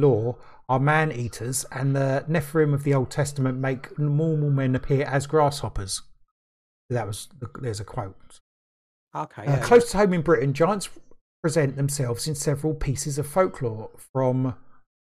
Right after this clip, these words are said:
Speaker 1: wow, I can't even pronounce that, from Yus Badaden in the Welsh
Speaker 2: <laughs>
Speaker 1: tradition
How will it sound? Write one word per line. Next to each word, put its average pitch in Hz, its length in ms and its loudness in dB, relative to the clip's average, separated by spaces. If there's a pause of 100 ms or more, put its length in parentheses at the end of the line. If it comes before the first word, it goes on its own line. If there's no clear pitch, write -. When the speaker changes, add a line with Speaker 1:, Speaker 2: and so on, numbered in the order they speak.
(140)
Speaker 1:
wow, 101 280 -2
I 104 40 -8
can't 120 180 -4
even 104 120 -4
pronounce 113 360 -4
that, 117 320 -6
from 117 460 -2 (360)
Yus - 340 -4 (720)
Badaden 131 680 0 (380)
in 120 140 -2
the 123 60 0
Welsh 127 340 2
Speaker 2:
<laughs> 226 120 2
Speaker 1:
tradition 131 540 0